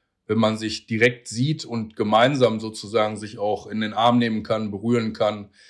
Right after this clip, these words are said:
Äh, wenn Kinder dabei sind, dass sie auch einfach mal den Sarg oder die Urne anfassen können, um das überhaupt zu begreifen, dass da jemand verstorben ist aus dem engeren Familienkreis. Gerade wenn man sich vorstellt,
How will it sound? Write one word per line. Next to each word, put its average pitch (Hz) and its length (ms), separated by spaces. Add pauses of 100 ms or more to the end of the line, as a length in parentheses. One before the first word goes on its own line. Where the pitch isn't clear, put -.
(120)
Äh, 110 260
wenn 120 180
Kinder 143 340
dabei 117 420
sind, 120 240
dass 113 140
sie 113 100
auch 110 200
einfach 113 300
mal 113 200
den 107 160
Sarg 107 340
oder 107 160
die 107 140
Urne 113 480 (300)
anfassen 131 640
können, 127 240
um 117 120
das 110 160
überhaupt 113 260
zu 113 140
begreifen, 98 800 (100)
dass - 460
da 107 120
jemand 101 360
verstorben 95 560
ist 85 160
aus - 180
dem 92 140
engeren 92 300
Familienkreis. 90 720
Gerade 107 280
wenn 110 80
man 110 140
sich 104 160
vorstellt, 104 600